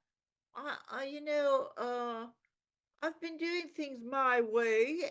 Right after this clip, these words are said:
and, um, it's been a bit of a bumpy road. It hasn't really gone so smooth.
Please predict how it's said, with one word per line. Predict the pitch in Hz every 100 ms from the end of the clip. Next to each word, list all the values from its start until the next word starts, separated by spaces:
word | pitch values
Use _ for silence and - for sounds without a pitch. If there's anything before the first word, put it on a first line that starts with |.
| -
and, | 240 233 233
um, | 240 240 233 214 226 _ _ _ _ _ _ _ _ _
it's | - _
been | 381
a | 392 381
bit | 370 381
of | 359
a | 302 _
bumpy | 330 330 311 302
road. | 269 240 233 220 196 165 147 131
It | 156 -
hasn't | 285 339 339 339 311 277
really | 302 311 294 285 269 214
gone | 262 254 254 254 247
so | 254 247
smooth. | 233 - 214 226 233 208 185